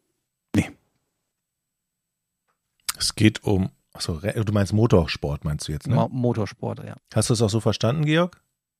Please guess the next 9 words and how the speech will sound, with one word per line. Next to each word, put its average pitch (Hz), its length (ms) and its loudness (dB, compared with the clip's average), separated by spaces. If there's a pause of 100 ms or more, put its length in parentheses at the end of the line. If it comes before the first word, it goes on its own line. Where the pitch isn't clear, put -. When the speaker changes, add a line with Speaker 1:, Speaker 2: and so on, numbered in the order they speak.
(260)
Speaker 1:
Ja. - 120 -6 (560)
Speaker 2:
Geht 113 200 0
es 110 80 0
um 110 120 2
Leichtathletik? 165 840 0 (1700)
Speaker 1:
Nee. 98 480 6 (920)
Speaker 3:
<clears throat> - 1000 -6
Ballsport. - 760 0 (1500)
Speaker 1:
Auch. 110 460 2